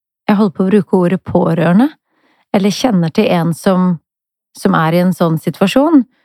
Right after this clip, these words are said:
så er jo høytiden en tid for å inkludere, for å invitere utover sin egen familie, utover sin egen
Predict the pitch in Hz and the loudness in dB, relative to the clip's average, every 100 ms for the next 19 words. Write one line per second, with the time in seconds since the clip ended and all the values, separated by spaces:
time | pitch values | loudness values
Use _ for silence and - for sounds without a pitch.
0 | _ _ _ _ _ - 240 233 247 - | _ _ _ _ _ -6 0 0 0 -4
1 | _ 214 202 208 233 - 226 170 - 180 | _ -2 0 2 0 0 -2 -4 -2 -2
2 | 165 202 208 - 196 196 196 - 196 190 | 0 0 0 -2 -2 0 -2 -4 -4 -4
3 | 170 - 175 185 - 165 151 - - 180 | -4 -2 -2 -2 -2 -4 -4 -6 -4 -2
4 | 170 160 170 214 - _ - 196 185 - | 0 -2 -2 -6 -10 _ -4 -2 0 -4
5 | - 175 170 175 196 - 180 170 208 311 | -4 -2 -2 0 -2 -2 -4 0 0 -2
6 | - _ _ _ _ 196 180 - 196 196 | -8 _ _ _ _ -4 -4 -4 -4 -2
7 | 208 226 208 _ _ _ - - 196 185 | 0 -2 -6 _ _ _ -8 -4 -2 -2
8 | 165 180 180 160 - 180 170 160 196 294 | -2 -2 -2 -4 -4 -2 -2 -2 0 0
9 | 269 _ _ _ _ _ 190 180 - 202 | -2 _ _ _ _ _ -2 -2 -2 -2
10 | 196 190 - 208 190 170 175 180 | 0 -2 -2 -2 -2 -2 -2 -2